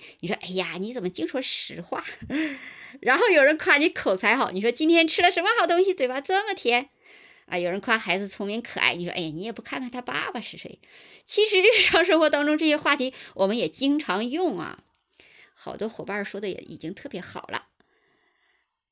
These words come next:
相信小伙伴们通过以上的分享，人人都可以成为会说话、懂沟通、懂得如何回复别人赞美的沟通达人。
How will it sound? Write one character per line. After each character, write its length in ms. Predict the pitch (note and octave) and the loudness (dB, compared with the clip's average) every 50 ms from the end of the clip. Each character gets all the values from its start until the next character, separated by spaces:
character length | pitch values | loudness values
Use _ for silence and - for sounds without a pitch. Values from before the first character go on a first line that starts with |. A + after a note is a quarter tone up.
| _ _ _ | _ _ _
相 200 | - - F4+ F#4 | -2 4 4 6
信 100 | G4 F#4 | 6 6
小 200 | F#4 F4+ D#4 F4 | 6 6 4 4
伙 120 | E4 C#4 B3 | 4 2 2
伴 160 | C4+ C#4 C4 | 4 2 2
们 140 | C4 B3+ B3+ | 0 -4 -4
通 180 | - D#4 D4 | -4 -2 0
过 120 | D#4 D#4+ - - | 2 0 0 0
以 140 | A#3+ A#3 A3 | -4 -4 -2
上 240 | - - F4+ F#4 | 2 2 2 4
的 80 | E4+ D4 | 4 2
分 240 | C4+ - B3 A#3+ A#3 | 2 2 0 0 4
享， 300 | A3+ G#3+ F3+ - - - - - - - _ | 4 4 4 2 0 -8 -18 -20 -20 -20 _
人 220 | - - F#3+ G3 | -6 -2 0 0
人 240 | A#3 C4 B3+ A#3 A3 | 2 2 0 0 0
都 140 | A3 A3 A3 | -2 -2 -2
可 420 | - - - - - - G3 G3 | -4 -6 -6 -6 -2 0 2 4
以 180 | A#3+ C#4+ B3+ - | 4 4 2 0
成 280 | - - - F3 F3 F#3 | -4 -6 -6 -4 -2 0
为 340 | F3+ D#3+ E3 F3 F#3+ F#3+ - - - - - _ _ | 2 2 2 2 2 0 -2 -10 -20 -20 -20 _ _
会 260 | - - C#4 A#3 F3+ | -4 0 2 2 2
说 220 | E3+ - G3 F#3 | 2 2 0 0
话、 320 | F#3 G#3 F#3+ F3+ F3+ - - _ _ - | 2 2 2 2 2 -2 -10 _ _ -6
懂 240 | F#3+ - - - _ _ _ _ _ _ | -6 -6 -6 -10 _ _ _ _ _ _
沟 300 | - C4 D4 C#4+ C#4 C#4 | 0 0 0 0 -2 -6
通、 400 | - - - D4+ D#4 D#4 D4+ - _ _ _ _ _ _ _ _ _ _ _ _ _ _ _ _ _ _ | -8 -2 2 2 2 2 0 -4 _ _ _ _ _ _ _ _ _ _ _ _ _ _ _ _ _ _
懂 300 | - C#4 A#3 G3+ F#3 F3+ | 2 2 2 2 -2 0
得 140 | A3 A#3+ C4 | 2 2 4
如 200 | B3+ A#3+ C4+ D4+ | 4 2 0 0
何 300 | - - A3+ A#3+ B3+ C4+ | 2 4 4 4 4 2
回 180 | - - A3 | 2 2 2
复 200 | A#3+ - C#4 C4 | 2 2 -2 -4
别 360 | - - - E3 F3 F3+ G#3 D4+ | -4 -4 -6 -4 0 2 4 4
人 200 | F4+ D#4 C4 B3 | 4 2 0 0
赞 200 | - B3 A3 G3+ | 0 0 0 0
美 160 | G3 D#3 - | -2 -4 -6
的 240 | - - - - - _ _ _ _ | -6 -6 -8 -8 -10 _ _ _ _
沟 240 | - E4 E4+ E4 D#4 | -4 -2 -2 -4 -4
通 260 | - B3 A3+ A3+ G#3+ | -6 -6 -4 -4 -4
达 200 | - F3 - E3+ | -4 -4 -4 -4
人。 300 | F3+ C#3 D3 D#3+ - | -4 -4 -4 -6 -8